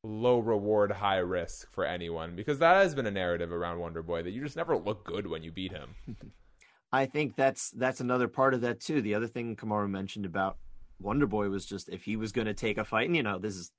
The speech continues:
Speaker 2: there's some posturing here, you know, if, if I'm gonna take a fight like that,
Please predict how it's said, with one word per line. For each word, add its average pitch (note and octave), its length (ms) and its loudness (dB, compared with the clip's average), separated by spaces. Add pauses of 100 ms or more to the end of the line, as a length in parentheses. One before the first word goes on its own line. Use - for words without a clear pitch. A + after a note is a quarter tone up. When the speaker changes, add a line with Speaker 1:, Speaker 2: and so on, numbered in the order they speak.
(220)
Speaker 2:
there's F#2+ 180 -8
some G2+ 120 -8
posturing F#2+ 500 0
here, F#2+ 260 -4
you D3 140 -6
know, G#2 180 0
if, G#2+ 240 -4
if G2+ 200 -4
I'm A#2 120 0
gonna A2+ 200 0
take B2+ 200 0
a B2+ 80 4
fight - 280 2
like B2 260 0
that, G2 300 0